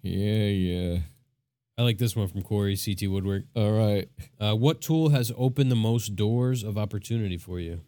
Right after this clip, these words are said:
Speaker 1: Oh, that's easy.
Speaker 2: Yeah, doors of opportunity. Um, that I don't know, but I have a, an answer for, um, tool that's maybe been the most versatile or,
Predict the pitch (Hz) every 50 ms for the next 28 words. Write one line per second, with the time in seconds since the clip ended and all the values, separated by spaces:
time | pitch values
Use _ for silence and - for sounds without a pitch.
0 | _ _ _ _ _ _ _ _ _ _ _ _ _ _ _ _ _ _ _ -
1 | 98 95 95 90 95 107 110 110 - 110 117 127 131 110 95 90 82 78 - -
2 | _ _ _ _ _ _ _ _ _ _ _ _ _ _ _ _ _ _ _ _
3 | _ _ _ _ _ _ _ 120 120 113 107 110 101 95 147 151 151 147 147 143
4 | 143 135 113 123 117 - 143 143 139 139 135 127 120 110 113 110 110 110 104 107
5 | 101 - - _ _ _ _ _ _ _ _ _ _ _ _ _ _ 131 135 143
6 | 131 123 117 110 107 104 98 107 107 104 98 92 90 90 95 98 104 101 107 101
7 | 92 92 82 - 73 92 90 90 92 92 92 90 - 90 87 85 - - 92 90
8 | 85 80 - - _ _ _ _ _ _ _ _ _ _ _ _ _ _ _ _
9 | 98 87 87 85 82 80 85 87 87 - _ _ _ _ _ _ _ _ _ _
10 | _ _ _ _ _ _ _ _ _ _ _ _ _ _ _ _ _ _ _ -
11 | 120 107 101 98 92 95 92 85 - - - - - 62 60 58 78 98 98 92
12 | 87 87 87 85 85 98 92 90 87 87 87 87 85 - 87 92 90 92 92 -
13 | 95 87 85 85 85 85 82 82 90 87